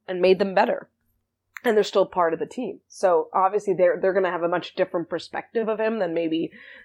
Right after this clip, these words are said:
some other players. But, uh, yeah, it's just interesting. And I'm also not surprised by the way that Chris Jones, uh, got John Ryan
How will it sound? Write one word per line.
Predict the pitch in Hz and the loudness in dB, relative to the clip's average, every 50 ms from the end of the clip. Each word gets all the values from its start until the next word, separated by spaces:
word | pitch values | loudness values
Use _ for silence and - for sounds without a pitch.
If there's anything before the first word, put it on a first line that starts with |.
| _ | _
some | - - 208 185 | -4 -2 0 0
other | 170 165 180 185 | 2 2 2 0
players. | 185 - 226 220 220 226 233 233 - | 0 -2 -4 -2 -2 -2 -2 -4 -4
But, | - - 170 160 147 143 - - | -4 -2 0 0 0 -2 -4 -4
uh, | - 160 139 135 151 - _ _ _ _ _ _ _ _ _ _ _ _ _ _ _ | -2 0 0 0 -2 -4 _ _ _ _ _ _ _ _ _ _ _ _ _ _ _
yeah, | - 240 269 262 226 - - | 2 4 4 4 4 0 -4
it's | 185 - - | -10 -8 -6
just | - 226 - | -8 -6 -4
interesting. | 240 220 214 202 226 220 - - 214 190 | -4 -4 -2 -2 -4 -6 -4 -2 -2 0
And | 196 202 202 | 2 2 2
I'm | 202 208 | 2 2
also | 196 208 208 - 247 | 2 2 2 2 2
not | 220 202 190 190 185 | 2 4 2 2 0
surprised | - 185 - - 185 175 180 175 - | -2 -4 0 2 2 2 2 2 0
by | 185 180 | 0 2
the | 175 175 170 | 2 4 4
way | 170 165 160 | 4 4 4
that | 165 165 160 | 2 2 0
Chris | - - 180 156 - | -2 -2 -4 -4 -4
Jones, | - - 175 170 160 151 160 160 - | -2 0 0 2 2 0 -2 -4 -6
uh, | - 175 165 - _ - - | -6 -6 -8 -10 _ -12 -2
got | - 185 165 135 - - | 2 2 2 2 0 0
John | - 180 165 165 160 | 0 2 2 2 0
Ryan | 160 160 156 156 156 156 151 151 156 | 0 -2 0 -2 -2 -2 -4 -4 -6